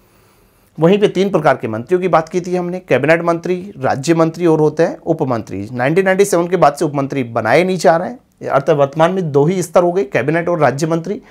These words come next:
क्योंकि राज्य मंत्रियों में दो प्रकार दे दिए जा रहे हैं, एक कैबिनेट मंत्रियों के सहायक हो जाएंगे, दूसरे स्वतंत्र प्रभार के मंत्री यहाँ पे आते हैं, जबकि मंत्री परिषद की अंतिम श्रेणी के रूप में आता है संसदीय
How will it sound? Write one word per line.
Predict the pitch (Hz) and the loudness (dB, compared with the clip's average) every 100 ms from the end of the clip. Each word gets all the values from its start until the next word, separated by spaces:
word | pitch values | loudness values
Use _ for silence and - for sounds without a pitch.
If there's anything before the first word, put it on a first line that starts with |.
| - - _ | -20 -20 _
क्योंकि | 220 247 | -2 2
राज्य | 185 151 160 | 4 4 2
मंत्रियों | 202 190 196 220 | -2 -2 0 0
में | 226 | 2
दो | 170 | 2
प्रकार | 185 151 139 120 | 2 2 2 0
दे | 113 | -2
दिए | 120 117 | -4 -2
जा | 127 | 0
रहे | 139 180 | 0 -2
हैं, | - - - | -8 -16 -2
एक | 196 190 | 0 4
कैबिनेट | 151 165 | 4 4
मंत्रियों | 151 135 131 | 2 0 -2
के | 117 120 | -4 -2
सहायक | - 120 156 | 2 2 2
हो | 185 | 2
जाएंगे, | 180 196 214 | 2 2 0
दूसरे | 180 160 180 | -2 -2 -2
स्वतंत्र | 208 160 151 165 165 | -2 0 -2 -4 -6
प्रभार | 160 117 113 | -10 -8 -8
के | 113 170 | -8 -6
मंत्री | 156 110 110 170 | -6 -6 -8 -8
यहाँ | 160 123 101 | -6 -8 -8
पे | 110 | -4
आते | 92 92 110 104 | -4 -6 -10 -8
हैं, | 139 101 - _ - _ | -8 -8 -14 _ -20 _
जबकि | 147 170 | -4 -2
मंत्री | 208 147 143 202 | 0 0 -2 -4
परिषद | 165 160 165 | -4 -4 -6
की | - | 0
अंतिम | 165 127 135 214 | 0 0 -2 -2
श्रेणी | - 156 151 | 0 2 2
के | 151 | 0
रूप | 135 139 | -2 -2
में | 131 | -2
आता | 113 123 | 0 0
है | 120 151 | -2 -4
संसदीय | 156 127 110 127 113 113 | -6 -8 -8 -8 -8 -8